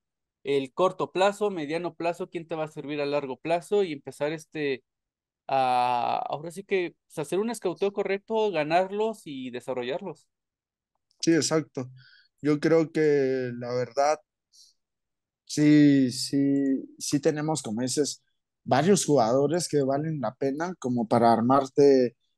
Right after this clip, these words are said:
Speaker 2: pues, este, este viajecito al viejo continente, ¿no? Donde, eh,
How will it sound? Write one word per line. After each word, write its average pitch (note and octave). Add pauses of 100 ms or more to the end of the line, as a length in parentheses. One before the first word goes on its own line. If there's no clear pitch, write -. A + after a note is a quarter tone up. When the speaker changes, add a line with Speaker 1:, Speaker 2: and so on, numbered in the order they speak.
(140)
Speaker 2:
pues, C3
este, C#3+
este D3
viajecito B2+
al A#2
viejo C3 (280)
continente, B2+
¿no? E3
Donde, A#2 (500)
eh, A#2